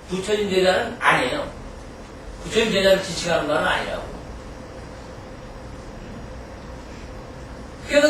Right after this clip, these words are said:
그 바라문들은 그 한 곳에 머물러 있지를 않고 집단 생활을 하지는 않았다고. 실은 요즘도 우리 불가에서는 뭐라고 얘기하냐면은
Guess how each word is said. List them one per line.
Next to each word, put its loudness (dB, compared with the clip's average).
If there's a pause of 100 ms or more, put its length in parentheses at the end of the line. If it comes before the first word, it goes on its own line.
그 -2
바라문들은 4 (1900)
그 8 (420)
한 2
곳에 10
머물러 8
있지를 2
않고 4
집단 4
생활을 6
하지는 -2
않았다고. 0 (1800)
실은 2 (800)
요즘도 8 (140)
우리 6
불가에서는 6
뭐라고 6
얘기하냐면은 2